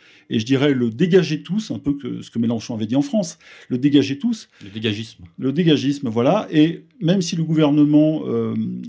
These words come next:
Speaker 1: du Premier ministre a démissionné, bon, ça reste encore une petite histoire de pouvoir visible. Le pouvoir profond, ce sont les factions, les clans, ils ont l'argent, ils ont les armes. Euh, et donc ça, ça ne partira pas comme ça.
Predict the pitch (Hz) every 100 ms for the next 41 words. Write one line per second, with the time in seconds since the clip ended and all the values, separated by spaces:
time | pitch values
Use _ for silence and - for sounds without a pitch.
0 | 160 135 117 120 117 160 156 147 151 156
1 | - - - 120 117 117 117 131 131 -
2 | 139 202 147 156 - 127 143 120 147 151
3 | 127 - _ - 120 147 151 - 175 156
4 | - 139 135 131 131 131 104 95 _ _
5 | _ - 120 127 127 - 143 - 175 185
6 | - - - 120 113 127 - 165 143 -
7 | 139 143 - - 120 120 117 127 143 147
8 | 120 123 120 131 151 165 113 - _ _
9 | _ - 120 113 113 110 151 139 160 143
10 | - 170 170 165 135 123 131 - 123 131
11 | 139 123 117 -